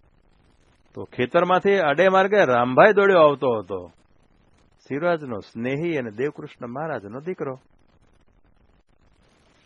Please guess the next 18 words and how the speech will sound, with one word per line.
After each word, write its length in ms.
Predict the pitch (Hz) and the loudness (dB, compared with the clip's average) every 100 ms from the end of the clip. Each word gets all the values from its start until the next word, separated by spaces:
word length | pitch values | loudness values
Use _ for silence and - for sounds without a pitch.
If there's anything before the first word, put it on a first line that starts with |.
| _ | _
રામભાઈ 420 | 107 98 110 131 165 | -10 -6 -2 2 2
આવીને 280 | 170 190 | 2 0
ઊભો 260 | 190 170 180 | -2 0 0
રહ્યો 200 | 180 208 | 2 0
ત્યારે 280 | 196 170 175 | 2 2 2
એના 160 | 180 | 0
ચહેરા 340 | 165 143 139 165 | -2 0 0 0
પર 160 | 170 | -4
ફિકાશની 720 | 147 139 180 185 208 - 196 175 | -6 -4 2 2 2 -2 -10 -10
ફૂગ 320 | - 190 202 | -6 -2 0
વળી 240 | 190 165 151 | 2 0 0
ગઈ 220 | 147 127 | -2 -4
હતી. 380 | 123 139 98 92 _ _ _ _ _ | -4 -8 -10 -16 _ _ _ _ _
કાંઈ 340 | 123 147 170 | -10 -8 -8
બોલ્યા 320 | 160 131 131 123 | -8 -8 -6 -6
ચાલ્યા 280 | 127 123 | -6 -8
વિના 300 | 107 113 143 | -8 -8 -8
જ 80 | 131 | -10